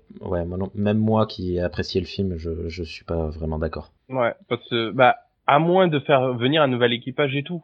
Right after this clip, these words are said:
Speaker 2: mais si tu reprends les anciens, tu peux pas reprendre les anciens avec leur, euh, leur background, ou alors tu passes un film à tout expliquer.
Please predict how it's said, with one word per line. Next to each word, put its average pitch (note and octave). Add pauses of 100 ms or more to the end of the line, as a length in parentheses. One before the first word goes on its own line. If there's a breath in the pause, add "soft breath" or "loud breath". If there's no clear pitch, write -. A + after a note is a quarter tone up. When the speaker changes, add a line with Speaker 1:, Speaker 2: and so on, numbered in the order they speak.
Speaker 2:
mais A#2
si C#3
tu C#3+
reprends C#3+
les B2+
anciens, B2+
tu -
peux A#2+
pas C#3
reprendre C3+
les A#2
anciens A#2+
avec B2
leur, A2
euh, G#2+
leur A2+
background, C3 (420)
ou B2
alors D3+
tu D3
passes C#3+
un C3+
film F#3
à D#3
tout C#3+
expliquer. C#3